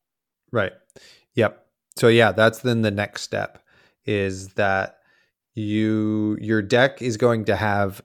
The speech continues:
an identity, basically. Um, it's gonna have this thing that it does really, really well, and that's either based on your hero or the cards you've chosen for that hero.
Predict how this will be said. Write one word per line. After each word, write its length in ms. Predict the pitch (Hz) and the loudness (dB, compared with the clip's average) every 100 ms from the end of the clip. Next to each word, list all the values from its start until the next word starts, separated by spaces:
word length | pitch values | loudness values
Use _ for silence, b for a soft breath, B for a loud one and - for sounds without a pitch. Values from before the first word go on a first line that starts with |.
| _ - | _ -4
an 160 | 110 | -2
identity, 880 | 104 95 - 104 95 92 92 92 95 _ _ _ _ _ _ - | 0 -4 -4 -2 -2 -6 -10 -14 -18 _ _ _ _ _ _ -4
basically. 680 | 95 87 95 - - 101 - b b b b - | -4 -4 -8 -10 -10 -10 -14 b b b b -6
Um, 480 | 101 92 95 95 95 | -2 -2 -6 -10 -8
it's 160 | 104 - | -10 -4
gonna 260 | 110 104 | -2 -2
have 280 | 101 107 98 | -2 -4 -4
this 280 | 101 - - | -6 -6 -8
thing 600 | - 123 123 123 123 120 - | 0 0 2 -2 -4 -8 -6
that 160 | 110 98 | -4 -2
it 200 | 98 98 | -4 -2
does 420 | 107 104 95 - | 0 0 -2 -4
really, 260 | 110 110 107 | -2 0 0
really 280 | 104 101 92 | 0 0 -2
well, 680 | 90 104 98 95 95 95 B B B - | 0 2 4 4 2 0 B B B -8
and 140 | 104 | -4
that's 240 | 101 98 107 | -4 -4 -6
either 180 | 98 | -6
based 360 | 92 101 98 - | -4 -2 -4 -6
on 640 | 110 101 95 92 92 92 87 - | -6 -4 -4 -4 -6 -12 -14 -14
your 200 | 104 95 | -8 -8
hero 760 | - 143 143 135 127 123 113 | -6 0 2 4 6 6 4
or 180 | 104 98 | 2 -2
the 100 | 92 | -4
cards 380 | - 120 113 104 | -2 0 0 -2
you've 120 | 101 | -6
chosen 420 | - 107 98 95 | -2 -2 -2 -8
for 300 | - 123 117 | -4 2 4
that 220 | 113 110 | 4 0
hero. 600 | - 110 107 104 104 95 | -2 -4 0 2 0 -2